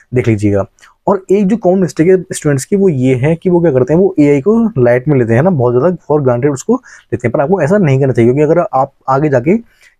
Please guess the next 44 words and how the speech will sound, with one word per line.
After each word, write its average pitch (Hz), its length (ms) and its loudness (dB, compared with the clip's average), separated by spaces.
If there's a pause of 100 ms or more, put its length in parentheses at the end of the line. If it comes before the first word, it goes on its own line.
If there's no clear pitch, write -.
(140)
engineering 160 340 2
का 185 60 0
फील्ड 160 300 0
select 135 300 -2
करते 131 240 -4
हैं 147 200 0
या 143 100 0
फिर - 160 -6
कोई 139 220 0
भी 180 220 0
बीसी 131 460 0
वगैरह 143 140 2
को 147 60 -2
select 135 280 -4
करते 127 220 -4
हैं, 151 60 -2
तो 165 100 2
वहाँ 120 180 0
पे 143 120 -2
ना 165 120 0
आपको 202 320 -2 (600)
इन, 156 160 0
अ, 131 420 0 (200)
एआई 151 280 4
के 160 160 0
जो 170 60 0
concepts 135 540 -2
हैं, 175 80 2
उनकी 175 280 0
आपको 156 200 -2
काफ़ी 147 200 -2
ज़्यादा 165 180 0
हेल्प 127 120 2
वहाँ 120 100 2
पे 160 140 -2
मिलने 135 300 0
वाली 123 260 0
है। 202 80 -2
तो - 380 -14
आपको 139 400 -2
एआई 151 200 2
को 190 100 0
बिल्कुल 151 200 0
भी 214 220 0